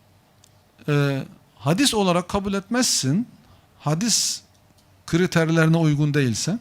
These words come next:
hadis olarak kabul etmezsin ama dersin ki,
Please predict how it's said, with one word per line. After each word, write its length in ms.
hadis 360
olarak 360
kabul 280
etmezsin 640
ama 380
dersin 360
ki, 240